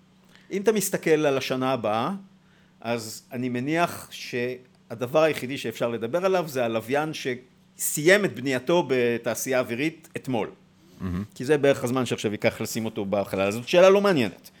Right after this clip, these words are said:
Speaker 1: אבל אם מסתכלים ח-, עשרים שנה קדימה, זאת כבר שאלה מעניינת, כי בעשר שנים הקרובות אפשר להחליט על איזה פרויקטים אנחנו מפתחים.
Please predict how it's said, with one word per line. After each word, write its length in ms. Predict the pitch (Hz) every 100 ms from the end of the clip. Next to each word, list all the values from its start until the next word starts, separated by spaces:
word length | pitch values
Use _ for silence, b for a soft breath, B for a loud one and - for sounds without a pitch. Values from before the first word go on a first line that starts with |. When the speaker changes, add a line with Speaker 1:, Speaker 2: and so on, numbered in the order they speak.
| b b b b b -
Speaker 1:
אבל 140 | 120
אם 80 | 185
מסתכלים 520 | 185 175 - 160 147 b b b b b _ _ _ -
ח-, 180 | - - - -
עשרים 360 | - 156 170
שנה 240 | 131 113 90
קדימה, 540 | - 98 95 98 120 170 B -
זאת 120 | -
כבר 140 | 90
שאלה 300 | - 101 110
מעניינת, 500 | 135 151 175 208 170 -
כי 320 | - 113 110 b b b b b _
בעשר 440 | - 101 101 117 131
שנים 280 | - 127 135
הקרובות 380 | - 135 190
אפשר 240 | 127 127 120
להחליט 440 | 120 - 135 131
על 80 | 113
איזה 160 | 107 113
פרויקטים 500 | 110 117 123 110 90
אנחנו 240 | 78 78
מפתחים. 440 | 73 - - -